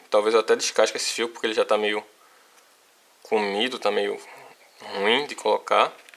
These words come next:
Vamos prender novamente. Essa etapa aqui, como a gente vê, é bem fácil, só é basicamente parafusar.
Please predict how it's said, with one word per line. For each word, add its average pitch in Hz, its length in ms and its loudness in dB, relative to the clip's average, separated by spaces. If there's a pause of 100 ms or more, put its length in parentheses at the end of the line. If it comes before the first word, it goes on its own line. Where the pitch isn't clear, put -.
(680)
Vamos 110 260 -10
prender 107 300 2
novamente. 147 520 4
Essa 190 100 2
etapa 185 280 2
aqui, 202 140 -2
como 175 500 2 (380)
a 135 60 -12
gente 143 200 -12
vê, 135 120 2
é 135 40 4
bem 143 160 4
fácil, 147 580 4
só - 180 2
é 127 60 8
basicamente 123 460 4
parafusar. 131 720 4